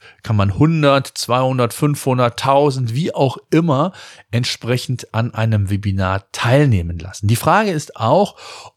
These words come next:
ob man in einem Webinar überhaupt so große Teilnehmerschaften haben möchte, um den Kreis, Kreis vielleicht exklusiver zu halten,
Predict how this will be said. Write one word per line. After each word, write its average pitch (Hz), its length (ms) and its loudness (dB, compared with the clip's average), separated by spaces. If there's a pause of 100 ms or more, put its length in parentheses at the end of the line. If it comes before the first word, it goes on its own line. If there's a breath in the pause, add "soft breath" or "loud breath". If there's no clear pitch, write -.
ob 127 320 0
man 180 320 2 (360 loud breath)
in 131 260 -2
einem 117 380 0
Webinar 110 520 2
überhaupt 131 560 -2
so 139 240 2
große 139 500 -2
Teilnehmerschaften 135 1200 -2
haben 165 300 2
möchte, 101 360 0
um 101 140 -4
den 95 140 -2
Kreis, 95 500 -2
Kreis 104 340 0
vielleicht 101 260 -2
exklusiver 110 640 0
zu 107 260 0
halten, 104 520 0